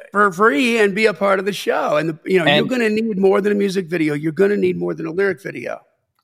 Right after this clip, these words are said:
Speaker 2: So free consultation and free promotion because we shared around and it's on social, we shared on social media. You're single.
Speaker 1: Right?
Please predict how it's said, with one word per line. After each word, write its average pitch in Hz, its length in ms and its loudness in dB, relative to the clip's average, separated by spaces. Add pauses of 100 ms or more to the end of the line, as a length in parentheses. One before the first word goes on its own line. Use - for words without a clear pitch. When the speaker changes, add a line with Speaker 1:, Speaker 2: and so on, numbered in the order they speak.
Speaker 2:
So 147 220 4
free 233 260 2
consultation 147 920 2
and 135 220 2
free 156 160 2
promotion 127 560 0
because 110 320 -2
we 127 120 -2
shared 127 280 2
around 113 420 2
and 104 140 -2
it's 101 160 -4
on 107 140 -2
social, 107 320 -6
we 104 160 -8
shared 113 260 0
on 104 80 -2
social 107 300 -6
media. 104 200 -2
You're 87 220 -6
single. 117 380 -2
Speaker 1:
Right? 226 340 -2